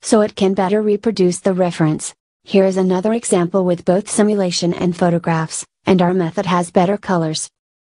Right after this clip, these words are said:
We also compare the color gamuts. In the global two primary display, since only two colors are used, all the color points are projected onto the curve,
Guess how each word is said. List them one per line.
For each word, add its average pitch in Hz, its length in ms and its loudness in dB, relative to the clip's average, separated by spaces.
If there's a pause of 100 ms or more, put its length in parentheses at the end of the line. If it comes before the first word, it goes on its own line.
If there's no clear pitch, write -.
(100)
We 208 200 2
also 196 340 0
compare 185 420 -2
the 208 80 -2
color 196 320 -2
gamuts. 175 600 -2 (280)
In 196 140 4
the 180 100 0
global 175 340 -2
two 226 160 -2
primary 165 560 0
display, 175 720 -2
since 208 440 -2
only 233 280 0
two 247 280 0
colors 180 480 -2
are 185 100 0
used, 170 540 -2 (220)
all 185 200 2
the 208 100 -2
color 214 320 0
points 175 400 0
are 180 120 0
projected 190 560 0
onto 196 280 -2
the 190 120 0
curve, 175 480 -2